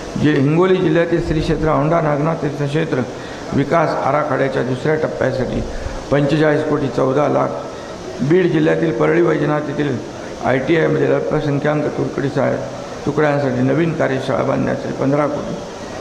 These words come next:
धाराशिवमधील सोनारी भैरवनाथ देवस्थान परांडा येथील विकास आराखड्यासाठी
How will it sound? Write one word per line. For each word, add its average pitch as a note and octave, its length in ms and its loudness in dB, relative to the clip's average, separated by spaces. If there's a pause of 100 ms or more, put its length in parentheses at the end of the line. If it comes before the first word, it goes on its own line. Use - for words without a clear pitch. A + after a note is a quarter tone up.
(140)
धाराशिवमधील C3+ 680 2
सोनारी C#3 440 0 (540)
भैरवनाथ D#3 400 2
देवस्थान C#3 520 0 (440)
परांडा D#3 300 2
येथील D3+ 240 0
विकास C#3+ 300 0
आराखड्यासाठी C#3+ 1200 0